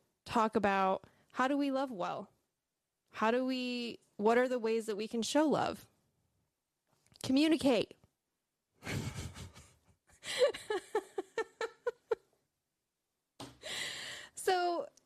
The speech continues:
so that's kind of where we're at. And then we wanted to, we wanted to, we went to, um, this parent summit a couple weeks ago, and Pastor,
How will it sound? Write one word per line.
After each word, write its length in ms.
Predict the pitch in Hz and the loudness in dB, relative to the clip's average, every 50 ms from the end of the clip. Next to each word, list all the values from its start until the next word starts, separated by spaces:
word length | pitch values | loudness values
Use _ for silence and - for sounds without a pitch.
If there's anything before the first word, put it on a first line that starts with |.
| _ _ - | _ _ -6
so 160 | - - 349 | 0 2 2
that's 240 | 302 339 370 381 381 | 4 4 0 0 -4
kind 200 | - 370 403 392 | -2 0 0 2
of 240 | 392 359 311 285 - | 2 0 0 -2 -2
where 160 | 302 294 294 | -2 0 0
we're 120 | 285 277 | 0 0
at. 300 | - - 233 240 262 - | -2 -2 -4 -4 -4 -4
And 140 | - 240 247 | -2 -2 -2
then 300 | 254 262 262 262 262 254 _ _ _ - - - - _ _ _ _ _ - | 0 0 0 -2 -2 -4 _ _ _ -20 -20 -20 -20 _ _ _ _ _ 0
we 140 | - 262 277 | 2 4 4
wanted 520 | 269 247 254 254 262 277 294 302 311 269 - | 6 6 6 4 4 4 0 -2 -4 -4 -6
to, 680 | - - 277 269 262 262 254 254 247 240 233 233 233 - - _ _ _ _ _ _ _ _ _ _ _ _ _ _ _ _ _ _ _ _ _ _ _ _ - - - - - | -6 -4 -2 0 0 2 2 4 6 6 6 6 4 2 -4 _ _ _ _ _ _ _ _ _ _ _ _ _ _ _ _ _ _ _ _ _ _ _ _ -20 -20 -14 -2 2
we 140 | 254 240 | 2 4
wanted 400 | 233 220 220 233 233 240 254 233 - | 6 6 4 4 2 0 -2 -4 -6
to, 760 | - - 233 220 214 208 208 208 202 190 185 185 185 202 214 - - _ _ _ _ _ _ _ _ _ _ _ _ _ - | -6 -4 -2 0 0 0 0 2 2 4 4 4 2 2 -2 -6 -14 _ _ _ _ _ _ _ _ _ _ _ _ _ -2
we 120 | 233 240 | 2 2
went 220 | 240 254 262 226 - | 4 4 2 0 0
to, 280 | - 294 277 262 240 233 | 2 4 6 6 6 6
um, 400 | 214 202 196 190 190 185 - - - _ _ | 4 4 2 0 -2 -6 -10 -14 -18 _ _
this 180 | - 214 - - | -2 -2 -2 -2
parent 340 | - - 262 285 349 339 262 | -4 -2 0 0 0 0 -2
summit 400 | - - 214 196 185 185 - - - | -4 -2 0 0 0 -2 -4 -6 -8
a 60 | 220 | -10
couple 260 | - - 208 202 190 | -4 -4 -2 0 0
weeks 240 | 190 196 196 - - - | 0 0 -2 -4 -6 -4
ago, 300 | 190 185 180 - 202 - _ - - - - - - - _ _ _ - | -2 -2 -2 -2 -4 -6 _ -20 -20 -20 -20 -20 -20 -20 _ _ _ -2
and 460 | 226 226 220 220 214 214 208 208 - - _ _ _ _ _ - | 0 0 2 2 2 0 0 -2 -4 -6 _ _ _ _ _ -10
Pastor, 840 | - - 226 214 220 - - - 247 233 226 220 220 220 220 220 226 | -4 -2 0 0 0 -2 -2 0 2 4 4 4 4 4 4 2 0